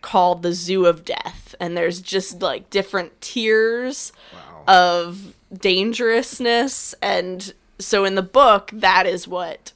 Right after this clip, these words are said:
Speaker 1: Wesley has to go against and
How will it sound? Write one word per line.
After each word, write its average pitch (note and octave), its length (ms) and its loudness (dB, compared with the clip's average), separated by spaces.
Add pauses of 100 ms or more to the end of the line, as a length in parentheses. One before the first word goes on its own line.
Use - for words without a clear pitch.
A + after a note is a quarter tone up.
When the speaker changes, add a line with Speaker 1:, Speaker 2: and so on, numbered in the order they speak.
Speaker 1:
Wesley F3 540 -4
has - 460 -12
to F3 400 -14
go F#3+ 240 2
against - 640 -10
and F3 380 -6